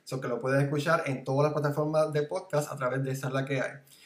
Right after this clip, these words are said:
Este, lo busca en Google, lo busca en Yu-, en Yahoo, en Google, aparece por Esa es la que hay. Eh, gracias por su, eh, su,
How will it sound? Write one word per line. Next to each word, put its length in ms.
Este, 480
lo 120
busca 260
en 100
Google, 280
lo 120
busca 200
en 100
Yu-, 160
en 100
Yahoo, 400
en 120
Google, 300
aparece 500
por 220
Esa 100
es 80
la 160
que 140
hay. 100
Eh, 200
gracias 460
por 240
su, 920
eh, 220
su, 480